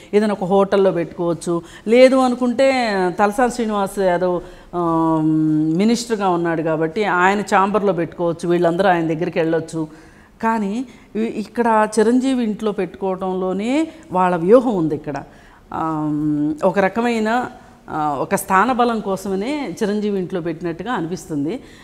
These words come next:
అది ఆ రోజే, మ్, ఆ మీటింగు అక్కడ పెట్టడం కరెక్ట్ కాదు అని చాలామంది అభిప్రాయపడ్డారు. కానీ సరే ఏదో ఒకటి క్రైసిస్ టైంలో ఎక్కడ పెడితే ఏం పోయింది అనుకున్నారు.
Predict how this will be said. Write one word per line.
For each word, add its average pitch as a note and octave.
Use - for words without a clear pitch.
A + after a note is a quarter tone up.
అది F#3+
ఆ F3
రోజే, C4
మ్, F#3
ఆ F3
మీటింగు G#3+
అక్కడ F3
పెట్టడం F#3+
కరెక్ట్ F3+
కాదు F#3
అని G3
చాలామంది A3
అభిప్రాయపడ్డారు. E3
కానీ E3
సరే D#4+
ఏదో D4+
ఒకటి C#4+
క్రైసిస్ C4+
టైంలో B3
ఎక్కడ A#3+
పెడితే A#3+
ఏం G#3+
పోయింది G3+
అనుకున్నారు. D#3